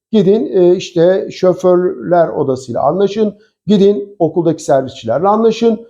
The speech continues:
Velilerin büyük bir çoğunluğu yapılan anketlerde zaten otuz dakika olayını onayladılar. Öğrencilerimiz açısından da gerçekten, e, tam güne geçemiyorsak bu kentte en azından ikili eğitimde de bir rahatlama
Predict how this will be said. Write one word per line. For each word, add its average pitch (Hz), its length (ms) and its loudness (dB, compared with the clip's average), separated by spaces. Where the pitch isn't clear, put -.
Velilerin 214 520 2
büyük 302 240 0
bir 196 100 -2
çoğunluğu 143 440 -4
yapılan 190 340 0
anketlerde 185 640 0
zaten 170 320 0
otuz 160 260 -6
dakika 165 260 -2
olayını 151 300 2
onayladılar. 170 760 2
Öğrencilerimiz 247 640 2
açısından 277 520 -2
da 208 100 2
gerçekten, 190 760 0
e, 147 120 -4
tam 262 240 2
güne 226 160 4
geçemiyorsak 202 720 0
bu 147 100 -12
kentte 156 340 -2
en 233 120 0
azından 214 460 -2
ikili 175 260 0
eğitimde 226 460 0
de 190 100 2
bir 175 100 2
rahatlama 156 600 -2